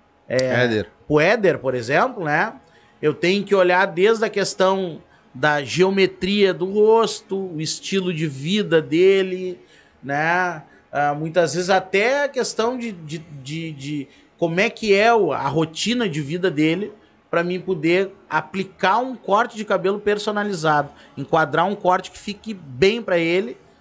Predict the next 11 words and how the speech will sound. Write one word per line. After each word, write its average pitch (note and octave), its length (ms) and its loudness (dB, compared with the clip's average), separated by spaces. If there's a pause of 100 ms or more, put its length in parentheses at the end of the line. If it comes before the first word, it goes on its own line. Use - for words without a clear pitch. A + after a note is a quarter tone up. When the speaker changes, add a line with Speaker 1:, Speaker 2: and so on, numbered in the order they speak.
(960)
Speaker 1:
né? B2+ 300 -2
Que D3 220 -8
as G#2+ 140 -10
pessoas C#3 340 -10
possam D3+ 380 -2
olhar D3 440 0
e, A#2 220 -8 (1200)
e, B2 220 -12
e A#2+ 240 -10 (120)
comprar D#3+ 560 2
essa, A2+ 440 -8